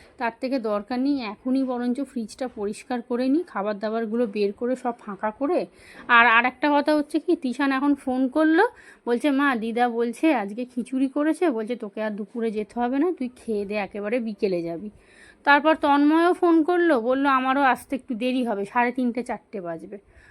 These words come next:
তো আমিও ভাবলাম, তাহলে আর শুধু শুধু বসে বেকার ওই, উম, অত ভারী কাজ ওই বিকেল অবধি না, মানে, রাখার দরকার নেই। এখনই সমস্ত কিছু হয়ে গেছে,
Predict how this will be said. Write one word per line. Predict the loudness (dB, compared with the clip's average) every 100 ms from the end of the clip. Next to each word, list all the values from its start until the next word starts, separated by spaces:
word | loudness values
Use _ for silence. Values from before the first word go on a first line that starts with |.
| -12 0
তো | 2
আমিও | 4 4 4 4
ভাবলাম, | 2 2 2 2
তাহলে | 2 2 0
আর | -2
শুধু | -2 -4 -4
শুধু | -4 -4
বসে | -4 -4 -2 -4
বেকার | -2 -4 -2 -2
ওই, | 0 0 -2
উম, | -4 -4 -6 -6 -6
অত | -8 -4
ভারী | -4 -4 -4 -4
কাজ | -4 -4
ওই | -4
বিকেল | -6 -8 -6 -4
অবধি | -6 -8
না, | -8 -6 -6
মানে, | -8 -10 -8 -6 -4
রাখার | -4 -6 -12 -8
দরকার | -6 -6 -6
নেই। | -2 -2 -2 _ _ -20 -16 -8
এখনই | -8 -2 0 0
সমস্ত | -2 -6 -8 -6
কিছু | -6 -2 -2
হয়ে | -2 -2 -2
গেছে, | -2 -4 -4 -6